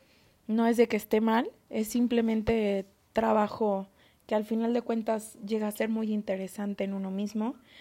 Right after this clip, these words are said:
Recuerden que ser flexibles y revisarse uno mismo es, sin lugar a dudas, una virtud de los individuos emocional y racionalmente inteligentes.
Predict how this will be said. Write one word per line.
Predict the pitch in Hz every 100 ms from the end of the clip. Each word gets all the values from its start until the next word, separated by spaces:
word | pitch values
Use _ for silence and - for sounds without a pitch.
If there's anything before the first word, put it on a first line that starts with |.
| - _
Recuerden | 226 233 254 269 285
que | 269
ser | 214 226
flexibles | 220 247 240 233 233 233
y |
revisarse | 202 190 190 190 214 208 226
uno | 214
mismo | 202 202 214 208
es, | 196 196
sin | 196 220 208
lugar | 190 196
a | 202
dudas, | 196 202 196
una | 220 202
virtud | 196 185 - 196
de | 196
los | 185 180 190
individuos | 185 185 190 190
emocional | 185 180 185 190 190 196
y |
racionalmente | 196 185 - 185 190 196 196
inteligentes. | 190 185 180 - 214 214 247 392